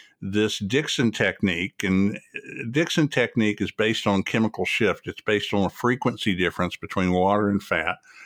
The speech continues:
And it essentially would acquire an entire,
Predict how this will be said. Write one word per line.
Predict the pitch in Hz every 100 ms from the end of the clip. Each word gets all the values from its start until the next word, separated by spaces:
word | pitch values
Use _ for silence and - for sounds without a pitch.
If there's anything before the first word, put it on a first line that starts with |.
| - - - _
And | 120 120 120
it | 139 151
essentially | 131 - 180 - 156
would | 131 117
acquire | 110 - 120 120 120 120 113 113
an | 110 101 98
entire, | 95 - 127 127 127 117